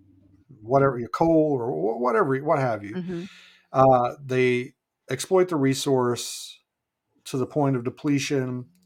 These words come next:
Speaker 1: and then the town kinda dies, and then you're left with a ghost town.
Speaker 2: Yeah.
Speaker 1: Well, Port Chatham doesn't follow that, uh, 'cause you have, you know, the town, the, they're there for the fish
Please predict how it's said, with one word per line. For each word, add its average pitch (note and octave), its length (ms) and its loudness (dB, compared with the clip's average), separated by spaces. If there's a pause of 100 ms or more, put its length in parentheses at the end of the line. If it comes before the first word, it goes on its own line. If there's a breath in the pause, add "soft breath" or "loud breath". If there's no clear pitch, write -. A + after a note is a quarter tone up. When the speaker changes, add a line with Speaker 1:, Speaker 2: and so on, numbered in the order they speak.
(120)
Speaker 1:
and A#2+ 140 -6
then B2 160 -6
the A#2 80 -10
town B2 300 -4
kinda A2 260 -10
dies, C3 520 0
and A2+ 100 -12
then A2 120 -12
you're G#2+ 140 -12
left G#2+ 200 -10
with G#2 80 -20
a G#2 60 -18
ghost D#3 260 -2
town. A2 280 -12 (120)
Speaker 2:
Yeah. E3 200 -16 (460 soft breath)
Speaker 1:
Well, D3 120 8
Port A3+ 220 4
Chatham G3+ 280 4
doesn't D3+ 280 -2
follow C#3+ 560 2
that, G#2 400 -14
uh, F#2+ 320 -12 (1040)
'cause B2 220 0
you B2 80 -4
have, B2+ 440 0 (100)
you C3+ 100 -8
know, G#2+ 100 -10
the G#2 80 -12
town, D#3 640 -2
the, A#2+ 440 -10 (140)
they're G#2+ 160 -8
there C3+ 220 2
for A#2+ 140 -12
the G#2 80 -12
fish D#3 600 -2